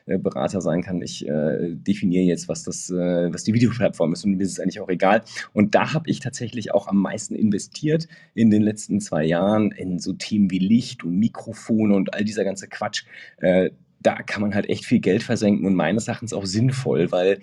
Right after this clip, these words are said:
ähm, es sieht besser aus, klingt besser und es macht denen, die zuhören wollen, einfach mehr Spaß. Also man hat dann mehr Präsenz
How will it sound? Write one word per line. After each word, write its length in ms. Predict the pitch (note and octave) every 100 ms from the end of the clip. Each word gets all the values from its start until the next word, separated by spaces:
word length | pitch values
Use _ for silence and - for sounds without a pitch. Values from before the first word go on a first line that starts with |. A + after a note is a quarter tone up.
| - - -
ähm, 720 | E2 F#2+ F#2 - - - - -
es 120 | C3+
sieht 120 | C#3+
besser 220 | C3+ C3+
aus, 240 | C3 G#2+ -
klingt 260 | B2+ B2
besser 540 | - A2 A2+ F#2+ F#2+ -
und 220 | F#2+ F#2+
es 80 | -
macht 240 | G2+ -
denen, 400 | F#2+ G2+ A2 A2
die 180 | F#2+ F#2
zuhören 760 | - - B2+ G#2 G#2 G2 F#2+ F#2
wollen, 420 | G2 A2+ C3 B2
einfach 280 | G2+ G#2 G2
mehr 200 | F#2+ F#2
Spaß. 500 | - D2 A1+ - -
Also 200 | D#2 F2+
man 100 | G2+
hat 80 | -
dann 180 | F2
mehr 200 | F#2 E2+
Präsenz 560 | - - G2 G#2 C3